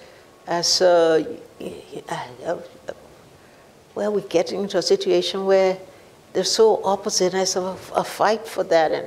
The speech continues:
I, I don't, I know, just imagine,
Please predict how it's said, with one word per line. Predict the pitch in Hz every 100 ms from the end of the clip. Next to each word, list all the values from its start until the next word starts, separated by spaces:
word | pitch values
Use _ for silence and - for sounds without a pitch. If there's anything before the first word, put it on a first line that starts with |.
| -
I, | 165 160
I | 185 202
don't, | - 170 170 - - - - - -
I | 185 190
know, | 180 170
just | - 190 -
imagine, | 165 156 185 202 196 180